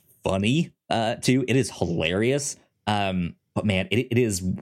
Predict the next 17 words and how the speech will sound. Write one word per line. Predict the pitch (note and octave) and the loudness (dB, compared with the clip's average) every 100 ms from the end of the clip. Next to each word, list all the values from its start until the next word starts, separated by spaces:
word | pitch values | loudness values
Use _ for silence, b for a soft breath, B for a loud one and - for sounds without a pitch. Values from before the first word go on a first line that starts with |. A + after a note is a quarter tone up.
| - | -6
all, | G#2+ G#2 A#2+ | -4 -2 -2
it's | A#2 A2+ | 0 0
also | A#2+ A#2+ C#3 | 0 0 0
just | A2 G2 | 0 0
very | G2+ E2+ F#2 A2+ | -2 0 2 2
smartly | G2 - - F#2+ G2+ G#2 F#2 | 0 0 2 2 0 0 0
researched | F2+ F2+ F#2 F#2+ G#2 - F2 D#2+ - - - | 2 2 2 2 2 0 -2 0 -2 -2 -2
and, | E2 E2 E2+ D#2+ | -2 0 -2 0
and | F2 E2 E2 F2 - | -2 -2 -2 -2 -2
stuff | - - | -4 -4
like | - E2 | -4 -4
that. | E2+ E2 | -4 -2
I | |
would | F2+ E2 | -2 0
highly | F2+ D#2+ E2+ E2 | -2 0 0 -2
recommend | F2 E2 - D#2+ E2 E2+ - | -4 -4 -2 -2 0 -2 -2
that. | F#2 E2+ E2+ F#2 | -2 0 0 -4